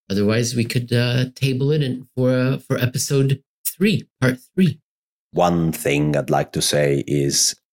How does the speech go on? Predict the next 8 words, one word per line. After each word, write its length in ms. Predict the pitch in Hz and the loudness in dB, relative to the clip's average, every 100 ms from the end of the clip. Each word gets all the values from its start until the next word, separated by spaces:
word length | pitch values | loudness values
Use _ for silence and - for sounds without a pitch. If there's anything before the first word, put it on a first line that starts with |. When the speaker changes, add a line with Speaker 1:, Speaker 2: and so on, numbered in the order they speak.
| _ | _
Speaker 2:
I 120 | 87 | -4
see 360 | 90 - 117 120 | -2 0 0 0
that 320 | 98 85 - | 2 0 0
many 420 | 90 98 110 107 - _ - | 0 2 0 -2 -6 _ -2
people 480 | 101 95 - 90 - | 0 0 0 0 2
out 280 | 87 80 76 | 0 0 0
there 280 | 78 78 | 0 0
are 380 | - 80 78 - | 0 0 0 0